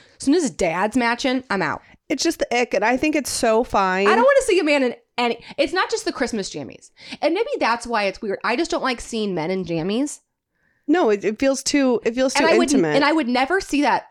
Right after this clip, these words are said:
Speaker 1: otherwise, but on
Speaker 2: Yeah.
Speaker 1: Christmas, everyone feels a need to <laughs> post a
Speaker 2: To
Speaker 1: picture
Speaker 2: post
Speaker 1: about
Speaker 2: it.
Speaker 1: it.
Speaker 2: I know.
Speaker 1: That's probably the hottest take I have.
Speaker 2: Here's the thing. We're not saying men can't have jammies. We're not saying men don't, we're not saying jammies are only for the girls. Men can wear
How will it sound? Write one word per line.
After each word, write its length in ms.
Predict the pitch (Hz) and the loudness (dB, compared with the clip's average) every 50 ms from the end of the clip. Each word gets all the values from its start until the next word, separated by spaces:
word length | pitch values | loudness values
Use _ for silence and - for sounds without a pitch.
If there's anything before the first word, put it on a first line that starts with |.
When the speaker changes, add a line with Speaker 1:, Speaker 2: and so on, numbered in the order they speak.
| _ _ _ _ | _ _ _ _
Speaker 1:
otherwise, 680 | - 202 190 214 226 226 262 262 269 285 302 349 349 - | -2 0 0 0 0 2 2 2 2 0 0 -2 -4 -4
but 160 | - - 240 | -4 -2 -2
on 80 | 226 208 | -2 -2
Speaker 2:
Yeah. 40 | 208 | 0
Speaker 1:
Christmas, 400 | - 285 330 359 240 - 240 - - | 2 2 4 4 4 2 0 0 0
everyone 300 | 220 226 214 226 240 233 | 0 0 0 0 -2 0
feels 200 | - 226 214 196 | 0 -2 -2 -2
a 40 | 214 | -2
need 160 | 208 196 185 | -4 -2 -2
to 120 | 190 190 - _ _ _ | -2 -4 -4 _ _ _
<laughs> 160 | _ _ _ - | _ _ _ -2
post 320 | 240 277 - - - - | -2 -2 -2 -4 -8 -10
a 40 | - | -2
Speaker 2:
To 120 | - - - | 2 2 2
Speaker 1:
picture 200 | - - 190 185 | 4 4 4 4
Speaker 2:
post 120 | 415 330 - | 4 4 4
Speaker 1:
about 240 | - 196 - - - | 4 2 2 2 0
Speaker 2:
it. 60 | - - | 0 0
Speaker 1:
it. 40 | |
Speaker 2:
I 80 | 185 202 | 0 0
know. 280 | 202 190 175 160 160 - - - - - - _ - | 2 2 0 0 -2 -4 -8 -14 -20 -20 -14 _ -2
Speaker 1:
That's 220 | 277 285 320 - | 0 0 0 0
probably 240 | - 330 311 359 359 | 0 0 2 2 2
the 100 | 339 294 | 2 2
hottest 320 | 269 240 220 220 214 - | 2 2 0 0 0 -2
take 200 | - 214 190 - | -2 -2 0 0
I 80 | 180 170 | 0 -2
have. 280 | 180 151 104 - - _ | -2 -2 -6 -8 -8 _
Speaker 2:
Here's 160 | - 330 302 311 | -2 0 0 0
the 80 | 302 | 2
thing. 320 | 339 277 202 175 - 220 - _ _ _ _ _ _ _ _ _ _ _ _ _ - | 2 2 2 0 -2 -6 -12 _ _ _ _ _ _ _ _ _ _ _ _ _ -6
We're 180 | - 214 262 302 | -2 0 2 2
not 160 | 349 392 370 | 2 2 2
saying 220 | - 381 349 262 | 2 4 4 4
men 180 | 247 247 240 214 | 4 2 0 -2
can't 300 | - - 214 190 170 170 | -2 0 0 0 0 0
have 160 | 185 147 151 | -2 -2 -2
jammies. 520 | - 151 110 - - - - 220 - - _ - | -2 -4 -4 -4 -4 -8 -10 -10 -12 -16 _ -2
We're 160 | 226 233 247 | 0 0 2
not 240 | 262 262 285 277 - | 2 0 0 0 0
saying 320 | - 302 285 277 269 254 | 0 0 2 2 2 2
men 340 | 226 214 208 202 202 208 - - 196 185 | 2 2 2 0 0 -2 -4 -6 -4 0
don't, 340 | - 202 185 180 156 - - _ _ - - - - - | 2 2 2 2 0 -4 -8 _ _ -10 -10 -10 -12 -6
we're 140 | 196 233 269 | -2 0 0
not 160 | 285 302 294 | 0 0 2
saying 160 | - 311 277 | 2 2 2
jammies 320 | 233 240 226 226 220 208 220 | 4 2 2 2 2 2 0
are 80 | - | 0
only 280 | - 170 185 180 185 185 | 2 2 2 4 2 2
for 140 | - - 170 | 0 0 -2
the 100 | 151 143 | -2 0
girls. 380 | - 131 117 113 110 110 - - | 0 2 2 2 2 0 -2 -4
Men 300 | - 208 214 214 220 226 | -2 0 0 0 0 0
can 180 | 220 226 214 | 0 0 2
wear 380 | 190 185 175 160 147 151 - | 2 2 2 2 0 0 -2